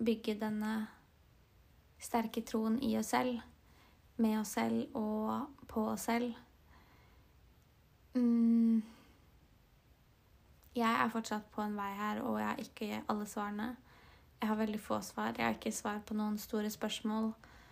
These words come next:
Eller det er på en måte ikke, det han-, det er så personlig. Og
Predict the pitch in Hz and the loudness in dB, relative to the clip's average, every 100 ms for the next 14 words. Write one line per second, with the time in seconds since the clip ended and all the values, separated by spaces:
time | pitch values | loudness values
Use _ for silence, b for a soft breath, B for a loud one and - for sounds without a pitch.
0 | B B B - - - - 220 214 214 | B B B -20 -20 -4 0 2 2 0
1 | 214 214 - - - - - _ _ - | 0 -2 -6 -14 -20 -20 -20 _ _ -20
2 | - - - - - - 226 220 214 220 | -20 -20 -20 -20 -20 -16 -2 0 0 0
3 | 214 214 - 214 - - 107 107 220 B | -2 -2 -4 -8 -6 -4 -2 -4 -6 B
4 | B - - - - - - - - - | B -20 -20 -20 -20 -20 -20 -20 -20 -20
5 | - - - _ _ - _ - - - | -20 -20 -20 _ _ -20 _ -20 -20 -20
6 | - - - - - - - - - 220 | -20 -20 -20 -20 -20 -20 -20 -10 0 2
7 | 226 220 214 - 233 220 220 220 220 220 | 4 2 2 -2 0 0 0 -2 -4 -2
8 | 220 220 214 214 262 269 - b b b | -2 -2 0 0 0 0 -8 b b b
9 | b b b - - - - - - - | b b b -20 -20 -20 -20 -20 -20 -4
10 | 240 226 220 220 | 0 0 0 0